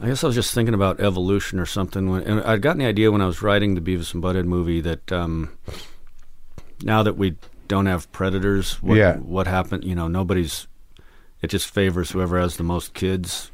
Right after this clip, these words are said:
Speaker 1: D-, and I was just thinking about that, and then I started thinking there could be funny, something funny.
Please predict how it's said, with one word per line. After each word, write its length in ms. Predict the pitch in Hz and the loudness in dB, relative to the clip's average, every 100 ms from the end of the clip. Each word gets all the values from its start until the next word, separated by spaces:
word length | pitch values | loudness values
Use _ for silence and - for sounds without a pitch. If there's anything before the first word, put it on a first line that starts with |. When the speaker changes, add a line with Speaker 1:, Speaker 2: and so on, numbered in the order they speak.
| 151 | -10
Speaker 1:
D-, 160 | 135 80 | -6 -2
and 320 | 87 85 85 | -2 -2 2
I 80 | 139 | 2
was 80 | 131 | 4
just 120 | 95 | 2
thinking 260 | 104 92 95 | 2 2 2
about 300 | 87 90 - | 4 2 4
that, 160 | 98 | 2
and 80 | 98 | 4
then 80 | 117 | 4
I 100 | 104 - - - - - - - - | 2 0 -20 -20 -20 -20 -20 -18 -16
started 360 | - 101 98 101 | -4 2 2 2
thinking 180 | 95 | 2
there 100 | 95 | 2
could 120 | 85 80 | 0 -2
be 100 | 80 | -2
funny, 460 | - 90 87 87 | -2 0 0 -2
something 280 | - 87 82 | -4 -6 -6
funny. 580 | - 95 92 90 87 | -6 -2 0 0 0